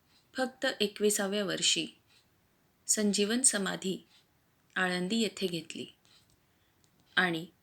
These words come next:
त्यामध्ये कोणते असे संकल्प होते की जे पूर्ण झाले होते आणि कोणते अपूर्ण होते. पूर्ण झालेला संकल्प म्हणजे श्री ज्ञानेश्वरीचे लेखन.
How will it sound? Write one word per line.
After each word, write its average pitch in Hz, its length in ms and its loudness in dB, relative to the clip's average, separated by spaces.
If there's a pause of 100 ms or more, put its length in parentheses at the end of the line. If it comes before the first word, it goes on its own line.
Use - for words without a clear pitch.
(640)
त्यामध्ये 277 380 4
कोणते 247 400 2
असे 247 300 2
संकल्प 226 580 0
होते 196 360 -4 (1040)
की 202 160 0
जे 180 220 0 (680)
पूर्ण 175 300 0
झाले 233 280 2
होते 240 400 0 (960)
आणि 254 160 2
कोणते 262 400 -4
अपूर्ण 208 420 0
होते. 185 320 -4 (1600)
पूर्ण 302 240 6
झालेला 226 460 2
संकल्प 208 540 0
म्हणजे 196 440 0 (1500)
श्री 226 280 4
ज्ञानेश्वरीचे 202 1400 -2
लेखन. 165 380 -6